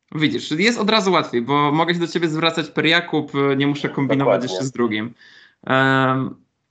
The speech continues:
Speaker 1: co pomyślałeś, tak, e, wiesz, przy pierwszej okazji, kiedy usłyszałeś, e, o tym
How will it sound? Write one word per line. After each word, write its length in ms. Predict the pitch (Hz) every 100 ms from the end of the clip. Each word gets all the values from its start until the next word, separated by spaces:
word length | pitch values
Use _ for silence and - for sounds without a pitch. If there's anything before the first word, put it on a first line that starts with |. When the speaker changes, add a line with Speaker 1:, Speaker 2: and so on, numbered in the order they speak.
| _ - -
Speaker 1:
co 120 | 254
pomyślałeś, 760 | 262 220 - 139 98 92 131
tak, 460 | - 156 151 - -
e, 40 | 165 160 156 156 156 151 - - - -
wiesz, 260 | 147 175
przy 220 | - 202 175 - - - - _
pierwszej 400 | 262 240 - 202
okazji, 400 | 180 143 117 113
kiedy 300 | 151 143 156
usłyszałeś, 840 | 156 - 165 170 156 151 151 -
e, 480 | 143 135 135 131 -
o 140 | - 139
tym 400 | 139 139 135